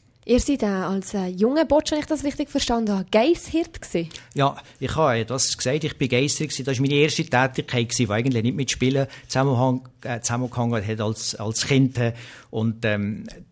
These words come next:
Speaker 2: der Geisshirt, ich habe gesagt, das ist mir ein bisschen geblieben, ich habe mir, Geisshirt hat gerne Ordnung, hä. Die Nächsten
Speaker 1: Aha.
Speaker 2: sollen nicht hier und da gehen, sondern sollen den Tag gehen, wo er will, hä. Und das ist mir ein bisschen geblieben und das habe ich immer, haben wir gerne gehabt, wenn die so gemacht haben, wie ich eigentlich wollte.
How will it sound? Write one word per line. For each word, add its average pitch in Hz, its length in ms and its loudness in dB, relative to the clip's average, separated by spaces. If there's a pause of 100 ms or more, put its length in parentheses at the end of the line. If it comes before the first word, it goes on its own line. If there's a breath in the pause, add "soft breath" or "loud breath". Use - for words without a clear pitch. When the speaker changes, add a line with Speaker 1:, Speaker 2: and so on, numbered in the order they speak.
(120)
Speaker 2:
der 156 120 0
Geisshirt, 160 480 0
ich 143 80 0
habe 131 100 -2
gesagt, 131 280 -2
das 139 80 -2
ist - 60 -4
mir 131 60 0
ein 113 80 -4
bisschen - 260 -4
geblieben, 127 420 -2
ich - 80 -6
habe 123 140 0
mir, 131 260 -4
Geisshirt 151 380 0
hat 107 80 0
gerne 117 240 2
Ordnung, 113 440 -2
hä. 120 180 -6
Die 120 120 0
Nächsten 139 340 4
Speaker 1:
Aha. - 80 6
Speaker 2:
sollen - 180 2
nicht 135 180 -4
hier 175 220 2
und 165 120 0
da 151 160 6
gehen, 151 140 2
sondern 127 220 2
sollen 110 140 -2
den 82 40 -12
Tag 110 160 -2
gehen, 110 160 0
wo 113 80 -2
er 98 280 -2
will, 82 220 -12
hä. 123 100 -6 (380 loud breath)
Und 117 140 -8
das 147 100 -2
ist 165 140 -6
mir 143 120 -2
ein 113 140 0
bisschen 151 300 -6
geblieben 127 380 -2
und 117 100 -4
das 117 160 -4
habe 110 100 -2
ich 104 80 -4
immer, 107 160 -4
haben 110 320 -4
wir 113 80 -4
gerne 104 240 -2
gehabt, - 200 -10
wenn 87 120 -12
die 117 140 -4
so 113 140 -6
gemacht - 320 -8
haben, 117 100 -2
wie 92 100 -10
ich 131 220 -2
eigentlich 151 400 -2
wollte. 127 380 0